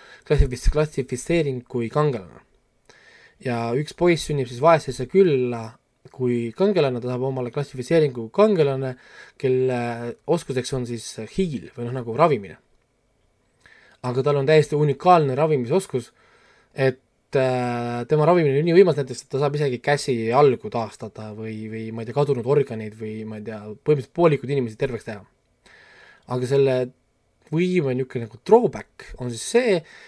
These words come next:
et ta elab läbi kõik, mida need inimesed on elanud oma elus, kui ta neid ravib. Iga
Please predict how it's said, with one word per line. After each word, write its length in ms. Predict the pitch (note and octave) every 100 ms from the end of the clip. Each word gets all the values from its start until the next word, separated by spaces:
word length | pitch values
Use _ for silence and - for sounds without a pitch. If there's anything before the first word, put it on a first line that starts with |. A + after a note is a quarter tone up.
| _
et 240 | - C3 -
ta 160 | C#3+
elab 240 | D#3+ D#3+ C#3+
läbi 240 | F3 C#3
kõik, 160 | F3 -
mida 140 | C3
need 160 | A#2+ D3+
inimesed 260 | C#3 A2+
on 140 | A2 G#2+
elanud 480 | A#2+ C#3 G#2 G2 -
oma 180 | - A2+
elus, 300 | A#2+ F#2 - - _ _ _
kui 180 | - A#2
ta 20 |
neid 300 | G#2+ G#2 -
ravib. 360 | - A#2 F#2+ - _ _ _ _ -
Iga 300 | E3 E3+